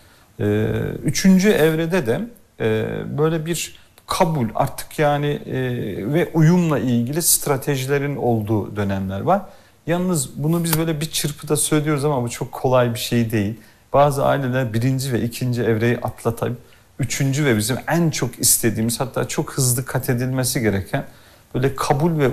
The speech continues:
uyum, adaptasyon, e, evrelerine çok intikal edemiyor. İntikal etseler de bunu çok istediğimiz seviyede yürütemeyebiliyorlar. Ama, e, bahsettiğimiz bu üç evre,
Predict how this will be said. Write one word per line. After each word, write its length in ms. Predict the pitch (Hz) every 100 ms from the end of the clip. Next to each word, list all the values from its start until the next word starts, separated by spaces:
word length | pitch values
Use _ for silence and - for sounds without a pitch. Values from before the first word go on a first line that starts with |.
| -
uyum, 440 | 139 123 113 117 - - _ -
adaptasyon, 880 | 131 135 - 139 127 - 107 98 95 - - - - -
e, 40 | 117 110 -
evrelerine 880 | - 143 156 143 131 160 165 - 131
çok 320 | - 139 -
intikal 460 | 143 143 - - 131
edemiyor. 400 | 123 123 123 143 - -
İntikal 460 | 143 131 - 147
etseler 640 | 135 139 - 143 160 160 135
de 260 | 131 - - - _ -
bunu 340 | 123 135 143
çok 240 | - 151 -
istediğimiz 640 | - - 127 131 131 127
seviyede 680 | - 113 107 101 147 - -
yürütemeyebiliyorlar. 1400 | 139 117 107 107 95 101 131 - - 113 101 92 92 98 101
Ama, 360 | - 127 113 117 - - - -
e, 220 | 127 120 123
bahsettiğimiz 720 | 127 - 127 - 131 120 117
bu 100 | 123
üç 200 | - -
evre, 360 | 113 101 131 -